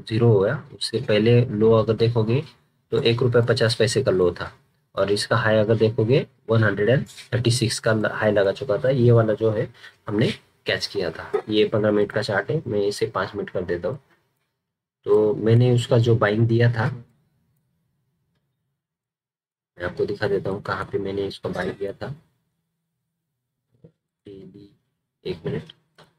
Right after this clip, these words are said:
Daily value लगा देता हूँ मैं। ये जो लो था तो मैं यहाँ पे इसका low mark कर देता हूँ चार रुपये, ठीक है।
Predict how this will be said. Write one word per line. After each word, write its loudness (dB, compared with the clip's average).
Daily -8
value 0
लगा 2
देता -4
हूँ -2
मैं। -4
ये 2
जो -2
लो 4
था -4
तो -14
मैं -2
यहाँ 0
पे 0
इसका -12
low -2
mark -4
कर -2
देता -2
हूँ -4
चार -2
रुपये, -4
ठीक -8
है। 0